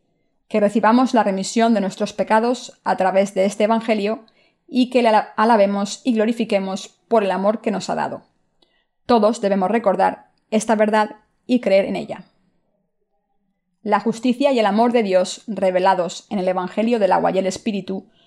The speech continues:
son la misericordia que Él nos ha dado. Teniendo en cuenta esto,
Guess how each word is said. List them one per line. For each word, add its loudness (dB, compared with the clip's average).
son 2
la 4
misericordia 0
que 2
Él -4
nos -6
ha -2
dado. -8
Teniendo 4
en 0
cuenta 4
esto, -4